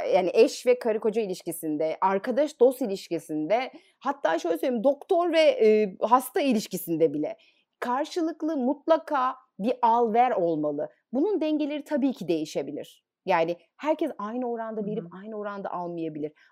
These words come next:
Speaker 1: Ama bazısı vermeyi zaten sevdiği için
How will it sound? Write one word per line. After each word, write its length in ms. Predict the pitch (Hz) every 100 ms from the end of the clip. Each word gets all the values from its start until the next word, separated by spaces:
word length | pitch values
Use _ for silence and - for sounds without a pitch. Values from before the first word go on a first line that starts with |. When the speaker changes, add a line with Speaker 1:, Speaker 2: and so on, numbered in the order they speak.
| -
Speaker 1:
Ama 260 | 233 269
bazısı 640 | 185 185 247 269 - 302 226
vermeyi 500 | 170 165 170 180 226
zaten 400 | 214 185 208 185
sevdiği 680 | - 185 165 156 180 180
için 440 | 165 - 151 175